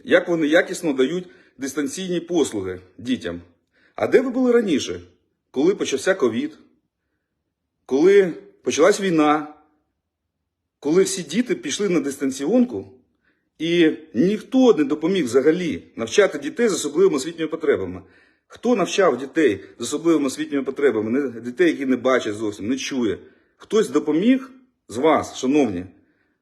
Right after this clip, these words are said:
навчити педагогів дистанційно викладати?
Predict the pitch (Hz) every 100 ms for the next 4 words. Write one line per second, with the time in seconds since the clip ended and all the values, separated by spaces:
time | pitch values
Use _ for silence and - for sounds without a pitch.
0 | _ _ _ _ - 143 - 180 151 -
1 | 175 170 156 170 190 120 113 110 120 110
2 | 180 151 131 117 107 117 110 90